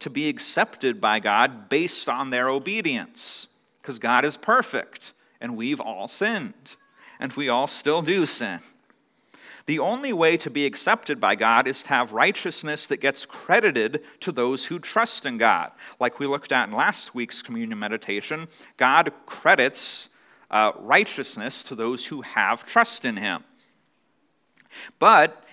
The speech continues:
if you trust in yourself that you're justified, that you're okay and accepted by God because you're a good person,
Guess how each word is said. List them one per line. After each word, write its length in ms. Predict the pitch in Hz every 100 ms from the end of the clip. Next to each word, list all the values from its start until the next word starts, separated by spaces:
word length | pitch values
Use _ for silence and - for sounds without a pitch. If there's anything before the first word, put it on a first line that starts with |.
| _
if 280 | 190 226 -
you 180 | 233 269
trust 720 | - 254 269 - - - - _
in 200 | 143 190
yourself 640 | 208 208 - 233 240 151 -
that 240 | 139 143 117
you're 320 | 160 202 226
justified, 760 | 190 247 - 135 135 139 127
that 200 | 131 117
you're 360 | 127 185 214 - 123
okay 480 | 165 - 185 202
and 160 | 185 147
accepted 520 | 139 - 175 - 165
by 180 | 147 139
God 340 | 143 175 131 - - -
because 1040 | 151 - - - 175 226 240 190 170 - - _ _ _ _
you're 240 | 123 175 170
a 60 |
good 280 | 151 185 160
person, 600 | 208 269 - 123 127 190